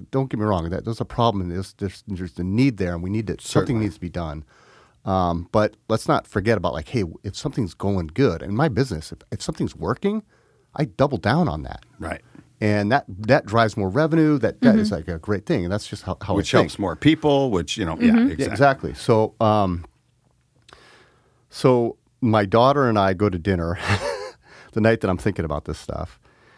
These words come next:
Speaker 1: And it was right before In-N-Out Burger opens up over here in Kaiser. And, uh,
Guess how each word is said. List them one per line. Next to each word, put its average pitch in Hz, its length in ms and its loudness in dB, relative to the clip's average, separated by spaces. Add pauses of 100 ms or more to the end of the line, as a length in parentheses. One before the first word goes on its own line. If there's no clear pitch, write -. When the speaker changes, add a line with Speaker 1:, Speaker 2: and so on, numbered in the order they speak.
(220)
Speaker 1:
And 101 380 2
it - 80 -6
was 92 160 -2
right 113 200 2
before 110 280 0
In-N-Out 98 420 0
Burger 87 380 -2
opens 82 340 -6
up 82 180 -6
over 78 180 -8
here 76 340 -6 (600)
in 92 140 -2
Kaiser. 78 540 -4 (100)
And, 90 340 -2
uh, 78 360 -2